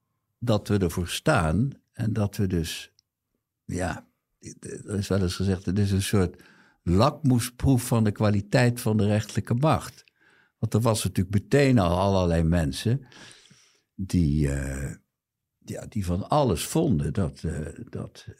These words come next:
dat is niet alleen een, een, eh, belangrijke factor nu vandaag, dat iedereen van alles vindt en ook allerlei politici van alles vindt. Maar ik heb altijd gedacht,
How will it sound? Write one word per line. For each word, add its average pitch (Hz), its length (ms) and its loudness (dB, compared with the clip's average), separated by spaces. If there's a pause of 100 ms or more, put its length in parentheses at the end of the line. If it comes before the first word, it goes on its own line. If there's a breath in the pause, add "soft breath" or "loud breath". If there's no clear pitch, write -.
(180)
dat 87 280 -2
is 87 260 -4
niet 101 340 2
alleen 90 340 4
een, 82 200 0
een, 82 420 0
eh, 73 220 2 (220)
belangrijke 90 640 0
factor 82 720 -2 (120)
nu 101 200 4
vandaag, 82 760 0
dat - 180 -8
iedereen 78 460 -2
van 85 140 -2
alles 82 320 -2
vindt 104 560 -2
en 90 260 -8
ook 85 160 -10
allerlei 80 400 -4
politici 87 640 -4
van 76 160 -2
alles 73 260 -8
vindt. 98 320 -18 (1300 soft breath)
Maar 95 320 2 (420)
ik - 140 -12
heb 120 140 -2
altijd 107 340 2
gedacht, - 500 -2